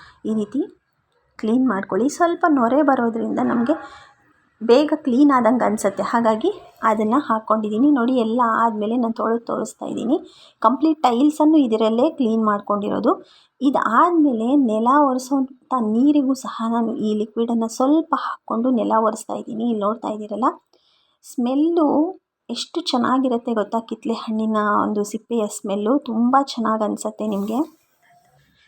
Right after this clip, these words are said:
ಹೊರಗಡೆ ಅಂಗಡಿಯಿಂದ ತರುವಂಥ ಲಿಕ್ವಿಡ್ಸ್ ಎಲ್ಲ ಇರುತ್ತಲ್ಲ, ಫ್ಲೋರ್ ಕ್ಲೀನಿಂಗ್ ಲಿಕ್ವಿಡ್ಸು, ಅದಕ್ಕಿಂತ ಇದು ತುಂಬಾ ಬೆಸ್ಟ್ ಅಂತ ಹೇಳ್ಬೋದು.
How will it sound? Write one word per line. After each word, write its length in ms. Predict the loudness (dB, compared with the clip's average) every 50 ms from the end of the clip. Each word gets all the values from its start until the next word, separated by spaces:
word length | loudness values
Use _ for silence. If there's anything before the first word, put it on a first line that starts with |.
| _ _ _
ಹೊರಗಡೆ 360 | 2 2 2 4 2 2 2
ಅಂಗಡಿಯಿಂದ 520 | 2 2 2 2 2 4 4 4 4 2 0
ತರುವಂಥ 560 | -2 -4 -2 0 0 2 2 2 0 2 2 2 2 2 2 0 -2 -6 _ -6
ಲಿಕ್ವಿಡ್ಸ್ 480 | -6 -6 -6 -6 -6 -6 -6 -4 -2 -2
ಎಲ್ಲ 100 | 0 0
ಇರುತ್ತಲ್ಲ, 440 | 0 0 -2 -4 -4 -4 -4 -2 -2 -2 -2
ಫ್ಲೋರ್ 280 | -2 0 0 0 0 0
ಕ್ಲೀನಿಂಗ್ 400 | -2 0 0 0 0 0 0 0
ಲಿಕ್ವಿಡ್ಸು, 480 | -2 -2 -2 -6 -6 -6 -6 -4 -4
ಅದಕ್ಕಿಂತ 600 | -2 -2 -2 0 -2 -2 -4 -4 -6 -6 -4 -2 -2 -2
ಇದು 180 | 0 -2 -4 -4
ತುಂಬಾ 460 | -4 -6 -4 -2 -2 -2 0 -2 -2
ಬೆಸ್ಟ್ 400 | -2 -2 -4 -4 -6 -8 -8 -8
ಅಂತ 180 | -8 -6 -6 -8
ಹೇಳ್ಬೋದು. 500 | -8 -6 -6 -6 -4 -4 -4 -2 -2 -4